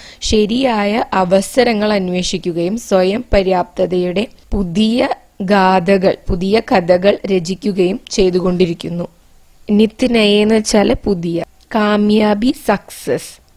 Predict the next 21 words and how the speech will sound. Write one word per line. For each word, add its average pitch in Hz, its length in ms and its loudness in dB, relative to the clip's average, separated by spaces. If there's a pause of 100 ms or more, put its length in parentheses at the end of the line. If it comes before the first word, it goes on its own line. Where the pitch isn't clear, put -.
(160)
മേരി 226 440 2 (200)
റായ് 190 360 2
മേ 180 220 -2
സ്ത്രീ 226 420 -2 (540)
ശക്തി - 600 -2 (100)
ഹി 214 160 0
ഹൈ. 175 220 -2 (580)
ഹോഷിയാരി, 208 840 0 (200)
സാമർത്ഥ്യ, 196 720 0 (100)
ശക്തി, - 720 -2
ഉത്സാഹ 202 520 0 (100)
ആദി 190 320 0
ഗുൺ 190 400 -4
ഉന്മേ 185 360 -2 (120)
ഭർപൂർ 180 680 -4
ഹൈ. 160 160 -8 (460)
എൻ്റെ 190 220 -2
അഭിപ്രായത്തിൽ 180 760 -2
സ്ത്രീ 202 720 -6 (540)
ശക്തി 226 480 -4
തന്നെയാണ്. 180 640 -2